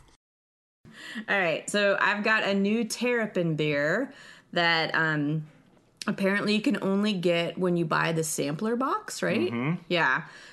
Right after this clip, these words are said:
Speaker 1: So it's called Luau Crunkles, and it's a passion orange guava I P A. And let me tell you, it is amazing.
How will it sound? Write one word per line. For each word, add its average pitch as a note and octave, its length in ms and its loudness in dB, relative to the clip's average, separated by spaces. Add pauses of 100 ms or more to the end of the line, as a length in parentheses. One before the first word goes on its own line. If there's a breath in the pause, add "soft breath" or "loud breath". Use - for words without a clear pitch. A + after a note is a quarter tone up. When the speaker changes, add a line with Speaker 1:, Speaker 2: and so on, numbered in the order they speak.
(100)
Speaker 1:
So F#3+ 180 2
it's F3+ 180 0
called F#3+ 520 0
Luau G#3+ 500 0
Crunkles, D#3 840 -2
and E3+ 140 0
it's D#3+ 160 -2
a D#3+ 60 0
passion F#3+ 680 -2 (100)
orange F3+ 560 0
guava D#3+ 840 0
I D#3 280 0
P D3+ 240 -2
A. C3 440 -8 (840 loud breath)
And F#3 220 4
let E3+ 120 6
me G#3 160 4
tell B3+ 320 2
you, E4 580 2 (280)
it G3 360 2
is F#3 540 2 (260)
amazing. F3 1120 2